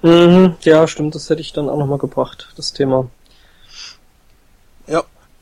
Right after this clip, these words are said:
Speaker 2: denn
Speaker 1: Mhm.
Speaker 2: diese Hobby Lobby, was wohl so ein Bastelbedarf-Laden ist, äh, hat geklagt, dass sie unter Obamacare, ähm, jetzt ihren Angestellten, äh,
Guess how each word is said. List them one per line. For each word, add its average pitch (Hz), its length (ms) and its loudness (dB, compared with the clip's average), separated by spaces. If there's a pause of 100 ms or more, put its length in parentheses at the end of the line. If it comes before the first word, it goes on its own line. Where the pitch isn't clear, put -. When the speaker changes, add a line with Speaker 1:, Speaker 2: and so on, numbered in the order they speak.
Speaker 2:
denn 156 280 2
Speaker 1:
Mhm. 160 80 -4
Speaker 2:
diese 143 520 -6
Hobby 170 220 -2
Lobby, 156 400 -4 (160)
was 131 360 -12
wohl 127 240 -14
so - 140 -18
ein 120 240 -20
Bastelbedarf-Laden 131 1300 -8
ist, 156 300 -14
äh, 127 260 -10 (540)
hat - 280 -6
geklagt, - 760 -4 (300)
dass 139 260 -8
sie 147 360 -12
unter 131 460 -8
Obamacare, 139 800 -6 (600)
ähm, 127 380 -14 (120)
jetzt 131 300 -14
ihren 139 220 -10
Angestellten, 131 800 -12
äh, 123 300 -18